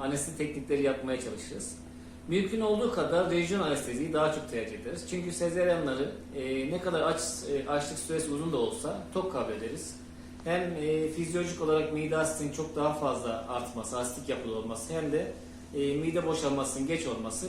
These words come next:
bizim onlar için, e, tok hasta kabul etmemizi sağlar. E, aynı zamanda daha az ilaçla daha iyi, daha konforlu anestezi vermemiz için biz mümkün olduğu kadar rejyon anestezi tercih ederiz. Fakat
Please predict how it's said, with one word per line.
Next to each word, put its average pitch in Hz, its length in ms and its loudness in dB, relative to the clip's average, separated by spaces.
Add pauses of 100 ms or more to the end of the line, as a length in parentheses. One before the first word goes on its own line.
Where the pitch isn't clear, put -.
bizim 160 240 -4
onlar 160 280 0
için, 170 180 -4 (460)
e, 143 220 6
tok 196 240 2
hasta 151 360 -2
kabul 143 220 2
etmemizi 147 420 -2
sağlar. 120 440 2 (680)
E, 156 340 2
aynı 208 200 6
zamanda 165 600 4
daha 185 220 6
az 165 160 6
ilaçla 147 460 4
daha 170 300 6
iyi, 143 320 2 (140)
daha 165 280 6
konforlu 147 420 2
anestezi 139 440 0
vermemiz 143 380 2
için 196 260 -2
biz 175 240 2
mümkün 170 260 0
olduğu 123 200 2
kadar 175 300 2
rejyon 165 260 6
anestezi 123 260 0
tercih 107 260 -6
ederiz. 107 460 -4
Fakat 196 440 2